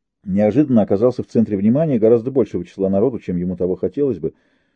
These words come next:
Откуда ни возьмись, появились всевозможные знатоки, стали агитировать его вступить в члены всевозможных собачьих клубов. Въедливые собачники приставали прямо на улицах,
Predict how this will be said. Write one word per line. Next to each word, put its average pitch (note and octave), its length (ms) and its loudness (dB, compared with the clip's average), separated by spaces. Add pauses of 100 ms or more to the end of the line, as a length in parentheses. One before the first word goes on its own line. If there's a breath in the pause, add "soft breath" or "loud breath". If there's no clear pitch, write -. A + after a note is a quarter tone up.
(340)
Откуда A2 380 -2
ни F#3 100 -2
возьмись, D3+ 360 0
появились A2+ 640 -2
всевозможные G2 600 0
знатоки, A2 800 -2 (360)
стали G#2 260 2
агитировать F#2+ 560 0
его F2 160 -2
вступить - 380 -8
в - 80 -20
члены G2 320 -2
всевозможных F2 540 -6
собачьих F2 440 -8
клубов. D#3+ 480 -2 (800)
Въедливые C#3 500 2
собачники C#3+ 520 0
приставали A#2+ 460 2
прямо A#2 200 2
на C3+ 100 0
улицах, F2 380 -4